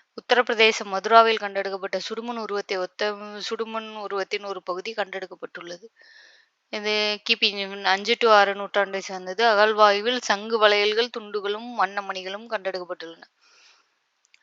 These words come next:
தரங்கம்பாடி. நாகப்பட்டினம் மாவட்டம் பொறையாறு வட்டத்தில் கிழக்கு கடற்கரையில் துறைமுக பட்டினமாக தரங்கம்பாடி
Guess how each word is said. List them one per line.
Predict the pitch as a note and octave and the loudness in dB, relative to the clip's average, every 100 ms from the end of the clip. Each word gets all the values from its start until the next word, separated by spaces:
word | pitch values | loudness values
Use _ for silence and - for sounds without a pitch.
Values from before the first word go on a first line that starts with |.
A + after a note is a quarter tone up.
| _ | _
தரங்கம்பாடி. | G#3 G#3+ A#3+ A#3+ G#3+ F#3 - - _ _ _ _ _ _ _ _ _ _ | 8 8 4 2 2 2 -2 -16 _ _ _ _ _ _ _ _ _ _
நாகப்பட்டினம் | G#3+ G#3 A3 C4+ C4 - A#3 A3 | 0 6 8 8 2 -2 -2 2
மாவட்டம் | G#3 G3+ G#3+ G3 | 2 2 0 0
பொறையாறு | G3+ G#3 A3+ A3+ | 4 6 6 4
வட்டத்தில் | G#3 - G3 G#3 G3+ | 0 -4 -4 -6 -4
கிழக்கு | G3+ G#3 | -6 -4
கடற்கரையில் | A3+ G3 F#3+ G3+ G3 G3+ | -4 -6 -8 -4 -2 -2
துறைமுக | G3 F#3+ G3+ G#3+ A3 G#3+ | -4 -6 -4 -4 0 0
பட்டினமாக | G3+ - F#3+ F#3+ F#3 G3 - - - - _ - | -2 -6 -10 -6 -6 -6 -16 -20 -20 -20 _ 4
தரங்கம்பாடி | G#3 A3+ A3 G#3+ G3+ | 4 4 4 4 4